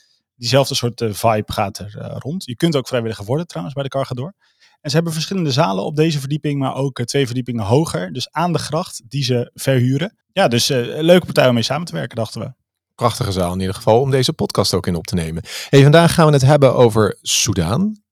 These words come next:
Speaker 2: Eh, maar Soedan kennen we in de geschiedenis ook wel als Nubië. Als jij Nubië hoort, wat, eh, wat doet dat dan met jou? Komt er iets boven borrelen?
Speaker 1: Nou, er is een reden dat jij host bent en niet, en ik niet. Als het zo ver teruggaat in de geschiedenis, dan, eh,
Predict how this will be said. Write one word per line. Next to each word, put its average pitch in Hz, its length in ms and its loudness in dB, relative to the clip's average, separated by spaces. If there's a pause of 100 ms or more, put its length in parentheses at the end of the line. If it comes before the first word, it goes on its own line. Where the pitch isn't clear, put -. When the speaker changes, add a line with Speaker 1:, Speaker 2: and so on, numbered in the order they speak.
Speaker 2:
Eh, 98 240 -4
maar 98 440 0
Soedan 104 440 2
kennen 98 240 0
we 90 120 0
in 90 120 -2
de 90 60 -4
geschiedenis 95 540 -4
ook 92 180 -10
wel - 180 -4
als - 240 -8 (200)
Nubië. 98 640 -2 (160)
Als 117 160 -4
jij 131 80 4
Nubië 117 300 4
hoort, 113 300 4
wat, - 240 -4
eh, 120 200 4
wat 127 120 4
doet 175 120 2
dat 127 100 2
dan 87 120 2
met 85 120 -4
jou? 90 320 -6 (140)
Komt 160 200 0
er 156 80 6
iets 127 140 4
boven 123 340 8
borrelen? 87 440 0 (200)
Speaker 1:
Nou, 127 200 4
er 139 60 2
is 147 120 2
een 147 100 6
reden 143 300 4
dat 131 120 0
jij 131 260 6
host 123 240 2
bent 135 160 2
en 127 120 0
niet, 135 220 0
en 139 200 2
ik 139 120 2
niet. 143 320 0
Als 143 220 2
het - 320 -6
zo 156 300 6
ver 156 200 4
teruggaat 156 420 2
in - 100 -2
de 127 60 2
geschiedenis, 139 520 2
dan, 123 320 2
eh, 117 160 0